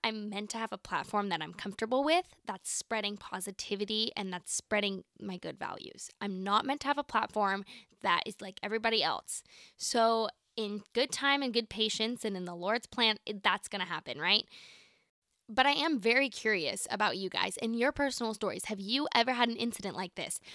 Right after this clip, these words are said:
where you have been convinced, like, "This is it, this is such a good opportunity,"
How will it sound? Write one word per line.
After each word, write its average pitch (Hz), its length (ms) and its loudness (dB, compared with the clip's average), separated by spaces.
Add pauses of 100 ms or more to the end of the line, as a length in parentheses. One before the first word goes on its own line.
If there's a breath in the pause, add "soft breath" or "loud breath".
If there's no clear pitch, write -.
(160 loud breath)
where 226 160 4
you 220 260 0
have 240 400 6
been 190 420 -2 (420 soft breath)
convinced, 214 640 -2
like, 202 260 -10
"This 254 300 2
is 233 140 -4
it, 220 200 -2
this 214 180 -4
is 185 120 -10
such - 260 -4
a 233 40 0
good 226 120 2
opportunity," 233 680 0